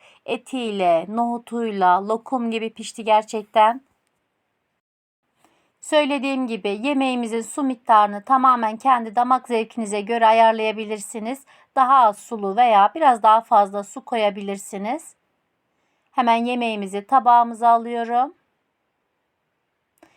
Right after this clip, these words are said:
Yemeğimizi pişirirken içerisine karabiber eklemedik. Özellikle eklemedik ki yemeğimiz pişerken renginin siyah olmasını istemiyoruz. Yemeğimizi ocaktan indirdikten sonra veya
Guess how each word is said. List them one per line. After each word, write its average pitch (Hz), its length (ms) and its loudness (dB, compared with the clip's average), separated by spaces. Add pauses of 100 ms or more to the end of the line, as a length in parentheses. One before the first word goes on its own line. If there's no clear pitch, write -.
(240)
Yemeğimizi 254 580 -2
pişirirken 277 680 0
içerisine 247 600 -6
karabiber 269 540 2
eklemedik. 240 640 -4
Özellikle 269 600 -2
eklemedik 262 560 -4
ki 247 220 -2 (260)
yemeğimiz 247 480 -4
pişerken 233 600 0
renginin 233 380 -4
siyah 254 320 2
olmasını 220 420 -6
istemiyoruz. 233 880 -6 (720)
Yemeğimizi 220 880 -4
ocaktan 262 460 2
indirdikten 254 720 -2
sonra 214 420 -6
veya 233 440 2